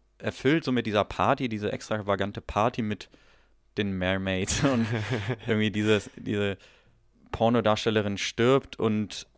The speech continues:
Speaker 1: Pornoproduzent hat vielleicht was damit zu tun oder nicht und dann
Speaker 2: Ja.
Speaker 1: hat's irgendwie, weiß ich nicht.
Speaker 2: Hm.
Speaker 1: Es stellt so eine Erwartung an manche Zuschauer, ob,
Speaker 2: Ich auch nicht,
Speaker 1: also
Speaker 2: okay.
Speaker 1: das ist halt meine Theorie,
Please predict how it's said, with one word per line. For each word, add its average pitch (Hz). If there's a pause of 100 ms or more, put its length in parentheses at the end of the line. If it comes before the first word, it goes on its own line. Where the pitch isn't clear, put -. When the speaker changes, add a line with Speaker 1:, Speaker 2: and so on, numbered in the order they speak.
Speaker 1:
Pornoproduzent 110
hat 104
vielleicht 101
was 139
damit 127
zu -
tun 131
oder 90
nicht 123
und 104
dann 104
Speaker 2:
Ja. 107
Speaker 1:
hat's -
irgendwie, 95 (420)
weiß 120
ich 95
nicht. 87 (760)
Speaker 2:
Hm. 98
Speaker 1:
Es 110
stellt 143
so 143
eine 123
Erwartung 113
an 151
manche 156 (200)
Zuschauer, 147 (260)
ob, 123
Speaker 2:
Ich 151
auch 135
nicht, 110
Speaker 1:
also 107
Speaker 2:
okay. -
Speaker 1:
das 107
ist 113
halt 98
meine 110
Theorie, 107